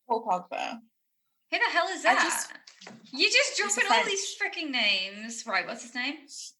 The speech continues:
Speaker 1: You don't know Paul Pogba? <laughs>
Speaker 2: Paul who?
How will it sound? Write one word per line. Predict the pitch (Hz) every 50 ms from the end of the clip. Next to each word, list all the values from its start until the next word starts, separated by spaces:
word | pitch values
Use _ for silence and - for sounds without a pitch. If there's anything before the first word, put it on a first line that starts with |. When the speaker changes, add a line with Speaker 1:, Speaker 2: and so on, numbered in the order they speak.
| _ _ _
Speaker 1:
You | 202 220 226 202 -
don't | - 214 185 185 180 -
know | 233 269 302 294
Paul | 302 330 359 - - -
Pogba? | - - - - - 202 - 277 302 339 403 480 554 - - - - - - _ _ _ -
<laughs> | - _ _ _ _ - - _ _ _ _ _ _ _ _ -
Speaker 2:
Paul | 294 330 330 330 330 311
who? | 277 285 269 285 320 381